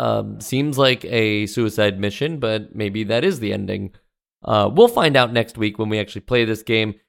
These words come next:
Destination Earthstar to me kinda screams shmup,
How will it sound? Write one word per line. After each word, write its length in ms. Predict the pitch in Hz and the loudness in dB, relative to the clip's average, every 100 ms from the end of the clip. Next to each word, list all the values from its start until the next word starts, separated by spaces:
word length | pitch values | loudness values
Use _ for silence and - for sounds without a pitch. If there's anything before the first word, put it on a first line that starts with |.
| - | 2
Destination 500 | 160 165 165 156 143 | 2 4 2 2 0
Earthstar 320 | 139 131 131 | -2 0 0
to 80 | 120 | 2
me 140 | 117 | 0
kinda 240 | 113 117 104 | -2 -6 -8
screams 640 | - - 135 135 127 117 | -12 -10 -4 -2 -2 -4
shmup, 540 | - - 127 127 - | -8 -4 2 2 0